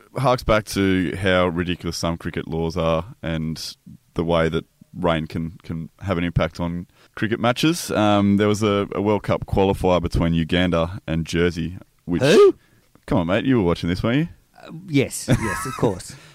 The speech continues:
Speaker 1: Uh, and essentially, yeah, it was rain, rain affected, and I think they were two balls away from having,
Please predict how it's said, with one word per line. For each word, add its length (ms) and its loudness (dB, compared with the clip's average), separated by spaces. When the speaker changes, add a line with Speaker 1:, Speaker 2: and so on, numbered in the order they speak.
Speaker 1:
Uh, 280 2
and 140 2
essentially, 460 -2
yeah, 140 2
it 40 4
was 260 -2
rain, 320 2
rain 260 4
affected, 540 2
and 640 0
I 40 -2
think 220 -4
they 80 0
were 120 2
two 260 2
balls 240 4
away 240 2
from 160 -6
having, 380 0